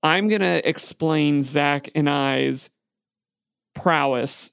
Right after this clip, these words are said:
in escape rooms, our strengths, and I want you to tell me who you would pick. I'm gonna start by describing Zach first. So Zach, what I would say his abilities are in escape rooms is he is really analytic,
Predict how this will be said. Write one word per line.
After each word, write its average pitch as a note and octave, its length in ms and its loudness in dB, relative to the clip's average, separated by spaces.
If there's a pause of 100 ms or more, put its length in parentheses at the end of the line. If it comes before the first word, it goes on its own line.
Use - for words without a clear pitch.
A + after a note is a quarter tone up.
(100)
in D3+ 260 2
escape - 420 -2
rooms, B2+ 160 -2
our D3 120 0
strengths, C#3+ 580 -2
and D3+ 140 2
I D#3 60 2
want E3+ 280 0
you E3+ 100 0
to D#3 80 2
tell D#3 200 0
me C#3+ 200 2
who C3+ 180 0
you C#3 120 2
would B2+ 140 -2
pick. - 160 -6
I'm C#3+ 80 0
gonna E3+ 100 2
start E3 400 0
by D3 120 2
describing C3+ 500 0
Zach B2 260 -4
first. - 340 -10 (480)
So D#3+ 340 2
Zach, G3 600 0 (220)
what E3 240 0
I F3 140 2
would G3 200 0
say E3+ 380 2
his D#3+ 680 0 (340)
abilities D3 600 2
are C#3 360 2
in C3+ 140 0
escape C#3 360 -2
rooms C#3 280 0
is C#3 460 0 (420)
he D#3+ 460 0
is C#3 720 0 (520)
really F3 400 2
analytic, F#3 640 0